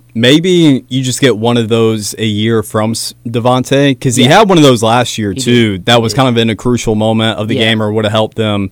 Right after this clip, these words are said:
Speaker 2: Yeah.
Speaker 1: Uh, I think they ended up winning that game, but it would have sealed it off earlier.
Speaker 2: Yeah.
Speaker 1: So, yeah, maybe that's just his one for the year. So it's out of the way.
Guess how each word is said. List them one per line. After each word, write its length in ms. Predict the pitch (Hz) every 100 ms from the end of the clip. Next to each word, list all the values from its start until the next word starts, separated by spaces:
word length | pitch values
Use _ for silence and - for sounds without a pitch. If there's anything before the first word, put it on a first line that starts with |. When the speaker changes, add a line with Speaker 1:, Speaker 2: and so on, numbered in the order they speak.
| -
Speaker 2:
Yeah. 140 | 120 113
Speaker 1:
Uh, 180 | 107 104
I 40 |
think 200 | 101 135
they 100 | 123
ended 160 | 117 107
up 100 | 98
winning 280 | 113 110
that 160 | 101 98
game, 240 | 104 104
but 120 | 98 104
it 60 |
would 100 | 113
have 60 | 110
sealed 320 | - 120 110
it 100 | 104
off 220 | 101 95
earlier. 460 | 104 104 104 98 95 _ 117
Speaker 2:
Yeah. 240 | 117 104 _
Speaker 1:
So, 340 | - - 110 104
yeah, 160 | 143 165
maybe 200 | 139 135
that's 220 | 139 -
just 180 | 135 -
his 160 | 123 107
one 220 | 110 110
for 100 | 110
the 120 | 104
year. 200 | 107 98
So 180 | 95 117
it's 100 | 107
out 120 | 117
of 40 | 113
the 80 |
way. 300 | 107 101 82